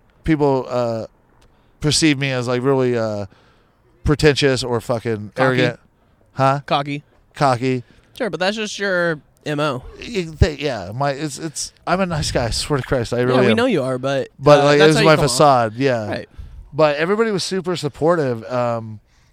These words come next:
Speaker 1: and then slowly, like, the scene naturally is gonna, like, turn over.
Speaker 2: Mm-hmm.
Speaker 1: And you go through drama. We've dealt with, uh, but it became,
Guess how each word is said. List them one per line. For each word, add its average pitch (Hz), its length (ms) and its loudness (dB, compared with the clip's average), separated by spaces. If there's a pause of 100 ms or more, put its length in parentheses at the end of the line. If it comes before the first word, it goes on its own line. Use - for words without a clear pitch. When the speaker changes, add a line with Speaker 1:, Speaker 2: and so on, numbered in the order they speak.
(260)
Speaker 1:
and 156 120 0
then 156 120 0
slowly, 170 400 0
like, 147 260 -4
the 139 100 -6
scene 175 360 -4
naturally 147 420 -2
is 113 80 -10
gonna, 123 180 -6
like, 117 200 -8
turn 123 260 -8
over. 98 300 -10 (260)
Speaker 2:
Mm-hmm. 131 220 -8 (180)
Speaker 1:
And 117 580 -6 (640)
you 151 140 -4
go 156 160 6
through 165 160 0
drama. 135 480 0
We've 131 140 -4
dealt 135 180 -2
with, 135 100 -10 (180)
uh, 135 40 -10
but 127 360 -4 (640)
it 160 100 -2
became, 185 560 -2